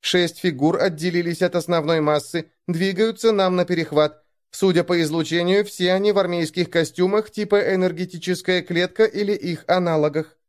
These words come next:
"Их мало, но они в тельняшках", произнес я, освободив один из блоков управления от зажимов и вытаскивая его.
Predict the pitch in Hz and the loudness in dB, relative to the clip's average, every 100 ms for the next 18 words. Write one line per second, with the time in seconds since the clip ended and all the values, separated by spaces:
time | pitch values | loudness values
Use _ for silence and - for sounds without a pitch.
0 | _ _ _ _ _ _ _ _ - 85 | _ _ _ _ _ _ _ _ -4 -4
1 | 82 95 104 143 175 170 165 147 143 139 | -4 -4 0 0 2 2 0 2 2 2
2 | 131 127 120 120 107 95 85 - - - | 0 -2 -2 -2 -2 -2 -4 -8 -12 -16
3 | - - _ _ _ 107 98 87 101 95 | -16 -20 _ _ _ 0 0 -4 -4 -6
4 | - 123 135 113 107 110 107 110 120 110 | -2 2 4 4 2 0 0 0 0 -2
5 | 113 113 98 107 113 110 110 101 107 110 | 0 -2 -2 0 0 0 -4 0 0 0
6 | 131 117 113 107 95 101 104 95 139 156 | 0 0 0 0 -2 -2 -2 0 -2 0
7 | 147 131 131 123 92 110 85 - 87 87 | 0 0 2 2 2 0 0 -6 -6 -4
8 | 87 85 85 82 | -4 -4 -6 -8